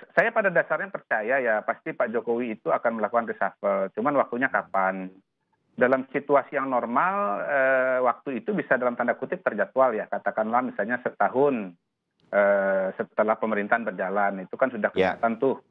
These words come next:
Speaker 1: raportnya masing-masing itu seperti a-,
Speaker 2: Ya.
Speaker 1: seperti apa. Ibaratnya kalau dulu Mas Bayu kuliah itu kan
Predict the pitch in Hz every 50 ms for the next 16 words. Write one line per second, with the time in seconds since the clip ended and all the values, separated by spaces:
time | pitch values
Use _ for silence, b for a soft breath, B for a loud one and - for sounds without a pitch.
0 | _ - 104 98 - - 104 104 107 - _ 104 104 104 101 101 101 101 104 101
1 | - 120 113 101 98 - 139 123 123 120 - - - _ 110 - - 107 98 -
2 | - - _ _ - 85 85 82 78 - - 98 98 - - 101 90 - - 107
3 | 110 117 120 120 - - 127 127 131 131 - _ b b b _ _ _ _ _
4 | _ _ 107 110 117 120 120 123 120 - - 120 117 123 127 127 127 123 123 123
5 | 131 - - - _ - 117 - - 123 117 123 127 127 - 120 113 117 127 139
6 | 151 147 143 - 165 - 170 170 170 165 156